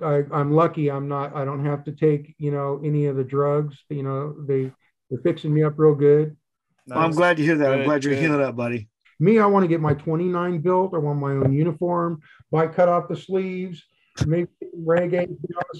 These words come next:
Speaker 1: side,
Speaker 3: Love
Speaker 1: belt
Speaker 3: it.
Speaker 1: back, uh, shorts, cut the pants, g-, get a twenty-nine and start doing some wheelies. You know what I mean?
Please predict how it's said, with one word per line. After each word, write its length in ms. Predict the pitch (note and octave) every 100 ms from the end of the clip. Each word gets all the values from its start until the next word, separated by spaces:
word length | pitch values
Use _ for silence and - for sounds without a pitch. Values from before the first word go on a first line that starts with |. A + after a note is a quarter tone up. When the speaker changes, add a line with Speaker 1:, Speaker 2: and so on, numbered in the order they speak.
| F#3
Speaker 1:
side, 360 | F3 F3 F3 F3 F3
Speaker 3:
Love 200 | C3 C4+
Speaker 1:
belt 140 | F3 E3+
Speaker 3:
it. 80 | - _ _ E3+
Speaker 1:
back, 380 | F3 F3 F#3+ - _ _ _ - E3
uh, 100 | D3
shorts, 500 | - G3 F#3+ F#3+ - F#3+
cut 120 | F#3 -
the 100 | D#3
pants, 480 | D3+ F#3 F#3 F#3+ - _ _ _
g-, 160 | D3 G#3
get 180 | D#3 G3
a 40 |
twenty-nine 680 | - G3+ G3 F#3 F3+ F#3 G3
and 120 | G3
start 280 | - F#3 D#3
doing 220 | G3 G3
some 160 | F#3+ F3
wheelies. 460 | F#3 A3+ G3+ D3 _
You 140 | D3+ D#3+
know 120 | E3+
what 140 | F3
I 60 | F3
mean? 220 | F3 G3